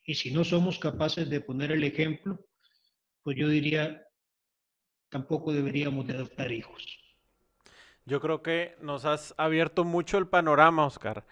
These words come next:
Speaker 2: porque, digo, yo ya te lo había, yo te lo había dicho, yo tenía y, y, a-, o sea, muchas dudas, porque nos quedamos con información sin fundamento, por lo que dice, lo que se dice de boca en boca,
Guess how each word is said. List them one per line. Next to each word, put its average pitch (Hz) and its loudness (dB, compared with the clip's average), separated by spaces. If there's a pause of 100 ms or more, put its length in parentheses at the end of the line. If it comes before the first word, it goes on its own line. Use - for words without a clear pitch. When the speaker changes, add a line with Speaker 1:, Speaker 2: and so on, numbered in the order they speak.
(340)
Speaker 2:
porque, 139 0 (540)
digo, 135 2
yo 139 4
ya 156 8
te 165 4
lo 160 6
había, 147 6
yo 143 0
te 165 0
lo 156 6
había 139 6
dicho, 147 -2
yo 131 -6
tenía 139 -2 (320)
y, 123 -4 (160)
y, 113 -4 (640)
a-, - -6 (340)
o - -16
sea, 127 -2
muchas 160 0
dudas, 160 0 (480)
porque 139 -2
nos 139 -4
quedamos 156 2
con 160 -2
información 151 -2 (380)
sin 156 -6
fundamento, 147 -2 (420)
por 143 4
lo 139 2
que 139 0
dice, 165 -2
lo 147 -2
que 143 -8
se 139 -4
dice 151 -2
de 165 4
boca 165 2
en 160 0
boca, 165 4